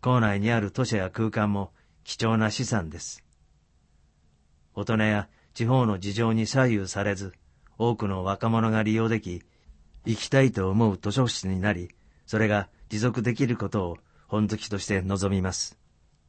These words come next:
読者の声でした。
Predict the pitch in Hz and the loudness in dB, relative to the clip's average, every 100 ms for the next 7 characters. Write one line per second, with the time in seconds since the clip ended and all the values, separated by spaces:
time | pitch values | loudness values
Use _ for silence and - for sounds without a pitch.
0 | _ _ _ _ _ _ _ _ _ _ | _ _ _ _ _ _ _ _ _ _
1 | _ _ 127 120 113 87 80 110 98 80 | _ _ -2 0 0 -2 0 0 0 -4
2 | - 78 | -12 -16